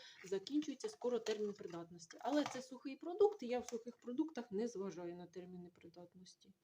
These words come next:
Ось так, дивіться, які тут сяючі кульки. Їх доволі таки багато. Такого хайлайтеру вистачить на півжиття. І зараз з вами зробимо сводч. Ось так, як його наносити. Ну, буду пензлем, можливо, можливо, одну кульку взяти да й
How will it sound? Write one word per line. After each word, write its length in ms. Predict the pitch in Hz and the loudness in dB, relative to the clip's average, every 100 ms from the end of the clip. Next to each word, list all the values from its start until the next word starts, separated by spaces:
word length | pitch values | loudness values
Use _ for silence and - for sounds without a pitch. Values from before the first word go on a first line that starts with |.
| _ _ _ _ - _ _ _ _ _ | _ _ _ _ -20 _ _ _ _ _
Ось 240 | - 208 - | -2 0 -2
так, 220 | 175 170 | -10 -2
дивіться, 320 | 185 185 185 | -2 -2 -6
які 160 | 175 185 | -8 -8
тут 180 | - - | -10 -8
сяючі 420 | 190 180 170 175 | -4 -4 -6 -12
кульки. 400 | - 202 - 220 | -6 -6 -4 -4
Їх 180 | 254 - | -2 -2
доволі 440 | 233 226 226 202 | 0 2 2 2
таки 280 | 196 190 190 | -2 2 2
багато. 680 | 196 196 180 190 190 240 247 - - - - | 2 -2 -2 -4 -2 -6 -6 -14 -20 -20 -20
Такого 260 | - 240 | -4 -2
хайлайтеру 640 | 233 220 226 240 226 214 208 | 0 2 2 2 0 0 0
вистачить 560 | 226 - 196 - 190 | -2 -4 -6 -6 -6
на 100 | 196 | -4
півжиття. 840 | 196 202 185 170 _ - 220 277 - | -2 -2 -2 -4 _ -6 -4 -6 -10
І 200 | 254 220 | -10 -8
зараз 360 | 220 226 220 | -4 -4 -4
з 40 | - | 0
вами 280 | 220 226 208 | 2 4 2
зробимо 560 | 196 220 214 214 220 | 6 6 6 2 2
сводч. 800 | 214 - 165 165 170 165 - - _ _ _ _ _ _ _ _ - _ _ _ _ | -2 -10 -10 -8 -10 -12 -18 -20 _ _ _ _ _ _ _ _ -20 _ _ _ _
Ось 120 | - - | -20 -20
так, 200 | 180 - | -20 -18
як 220 | 180 - | -18 -12
його 240 | 185 185 185 | -6 -2 0
наносити. 580 | 185 269 294 - - 392 | 0 -2 -4 -8 -4 -2
Ну, 80 | 196 | 0
буду 220 | 190 196 | 0 0
пензлем, 600 | 226 285 254 220 220 214 | 0 0 2 2 2 2
можливо, 440 | 214 202 208 202 | 2 4 6 6
можливо, 440 | 190 196 202 220 196 | 6 2 2 4 4
одну 220 | 185 185 | 4 -2
кульку 420 | - 247 240 220 | -6 -10 -10 -8
взяти 340 | 196 208 214 175 | -2 -2 -2 -8
да 100 | |
й 120 | 175 | -10